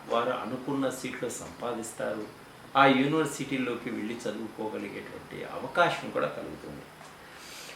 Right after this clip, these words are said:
వ్యాపార రంగంలో ఉన్న వారికి బాగా కలిసి వస్తుంది. ల-, మంచి లాభదాయకంగా కూడా ఉంటుంది.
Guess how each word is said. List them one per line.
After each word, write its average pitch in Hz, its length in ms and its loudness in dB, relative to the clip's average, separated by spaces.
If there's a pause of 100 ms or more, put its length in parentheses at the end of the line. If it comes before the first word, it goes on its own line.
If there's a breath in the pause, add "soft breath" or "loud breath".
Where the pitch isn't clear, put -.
(120)
వ్యాపార 185 600 12
రంగంలో 240 640 12
ఉన్న 202 380 8
వారికి 190 640 8 (680)
బాగా 139 520 8
కలిసి 147 500 4
వస్తుంది. 131 800 2 (600)
ల-, 113 140 0
మంచి 139 400 2
లాభదాయకంగా 135 1000 4
కూడా 113 280 -2
ఉంటుంది. 87 520 -6